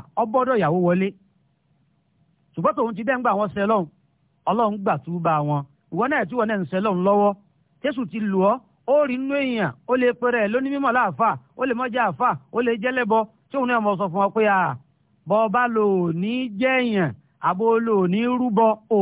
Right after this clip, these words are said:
lè rọ́nà lọ." Kódà tá ara wọn tó tú Àlùkùránì lódì, ipe Ọlọ́run sọ fún yín pé, "À, tẹ bá fẹ́ rọ́nà lọ, ẹ jẹrin yẹn ni." Ipò ni, "Ayuhibbu ahadukum an ya'kula lahma akhihi maytan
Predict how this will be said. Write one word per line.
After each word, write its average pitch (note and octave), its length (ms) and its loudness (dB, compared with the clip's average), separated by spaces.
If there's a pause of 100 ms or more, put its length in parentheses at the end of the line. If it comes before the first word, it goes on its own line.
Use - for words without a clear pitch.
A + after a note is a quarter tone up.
(120)
lè F3 100 2
rọ́nà A3+ 300 2
lọ." G3 160 6 (760)
Kódà C4+ 340 2
tá A#3 200 0 (160)
ara A#3 260 2
wọn G#3 140 -2
tó A#3 100 -4
tú - 160 -8
Àlùkùránì G#3 500 0
lódì, F#3+ 300 -2 (420)
ipe A3 160 -8
Ọlọ́run A3+ 360 0
sọ G3+ 120 -2
fún F#3+ 180 -8
yín A3+ 120 -8
pé, A3+ 120 -2
"À, E3+ 220 0 (400)
tẹ G#3 60 -4
bá B3+ 120 2
fẹ́ C4 180 0
rọ́nà C4 240 0
lọ, G#3 140 2 (100)
ẹ A#3+ 200 -2
jẹrin G#3+ 340 -2
yẹn G3 180 -2
ni." F3+ 180 -4 (160)
Ipò G#3 240 -4
ni, A#3+ 120 0
"Ayuhibbu G#3+ 600 -2
ahadukum G3+ 560 -2
an G3+ 140 0
ya'kula A3+ 480 2
lahma A3+ 280 2
akhihi G#3 360 2
maytan A3 380 2